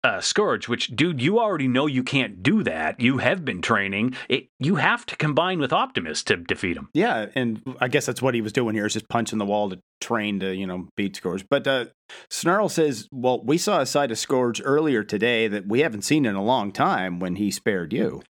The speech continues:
Speaker 1: Yes, which brings us back to Not Rhinox, who starts to tell Optimus that Beastie Boy Planet used to be total chaos,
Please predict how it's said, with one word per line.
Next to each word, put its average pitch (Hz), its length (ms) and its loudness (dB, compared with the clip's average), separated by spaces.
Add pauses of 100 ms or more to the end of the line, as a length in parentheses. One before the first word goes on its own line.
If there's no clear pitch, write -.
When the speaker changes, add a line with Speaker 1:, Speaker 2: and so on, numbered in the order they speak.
Speaker 1:
Yes, - 340 2
which 135 240 -2
brings 185 220 0
us 143 140 -2
back 160 340 2
to 165 80 -2
Not 151 240 2
Rhinox, 139 440 0
who 131 100 -2
starts 185 320 0
to 180 100 0
tell 175 200 2
Optimus 147 520 0
that 123 260 2
Beastie 202 280 2
Boy 214 180 2
Planet 180 360 -2
used 175 200 -2
to 175 60 2
be 160 320 0
total 226 280 2
chaos, 117 520 -2